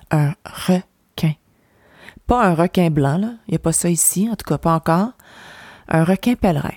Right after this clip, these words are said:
Il paraît que c'est ça qu'il y a beaucoup plus en Gaspésie, puis c'est ça qu'on voit souvent dans la baie des Chaleurs, mais moi, j'en avais jamais vu ici. Puis mes voisins qui vivent ici depuis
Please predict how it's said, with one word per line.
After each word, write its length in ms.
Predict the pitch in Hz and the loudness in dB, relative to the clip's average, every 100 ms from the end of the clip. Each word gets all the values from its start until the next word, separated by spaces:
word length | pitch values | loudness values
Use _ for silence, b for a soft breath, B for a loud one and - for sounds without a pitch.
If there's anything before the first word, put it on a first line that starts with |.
| _ - | _ -10
Il 80 | 175 | -4
paraît 240 | 160 170 | -2 -2
que 80 | - | -4
c'est 100 | 165 | -6
ça 200 | - 190 | -2 -2
qu'il 180 | - 165 | -2 -2
y 40 | |
a 40 | 160 | -2
beaucoup 280 | 160 - | -6 -10
plus 280 | - 180 180 | -4 -2 -2
en 80 | 156 | -2
Gaspésie, 500 | 147 - - 151 302 | -4 -4 -4 0 0
puis 100 | - | -2
c'est 120 | - | -2
ça 160 | 202 240 | 0 0
qu'on 160 | 208 | 0
voit 160 | 151 156 | 0 -2
souvent 500 | - - 175 175 196 | -4 -4 0 2 2
dans 100 | 170 | 2
la 120 | 143 | 0
baie 140 | 147 170 | 0 0
des 100 | 160 | 0
Chaleurs, 520 | 147 143 160 190 190 B B - | -2 0 0 0 -4 B B -4
mais 120 | 156 | 0
moi, 140 | 196 | 2
j'en 140 | 208 151 | 2 0
avais 220 | 143 143 | 0 -2
jamais 460 | 139 180 180 156 | 0 2 2 0
vu 180 | 143 160 | -2 -4
ici. 420 | 147 - - 160 - B B B B | -4 -4 -6 -6 -10 B B B B
Puis 140 | - 175 | -2 0
mes 160 | 160 | 2
voisins 600 | 151 175 180 156 147 208 202 | 2 2 2 2 0 0 -2
qui 180 | 160 139 | -8 -4
vivent 340 | 196 214 180 | 0 2 0
ici 440 | 160 - 170 180 170 | -2 -4 -2 0 0
depuis 720 | 147 - 147 147 143 139 | -4 -6 -6 -2 0 -2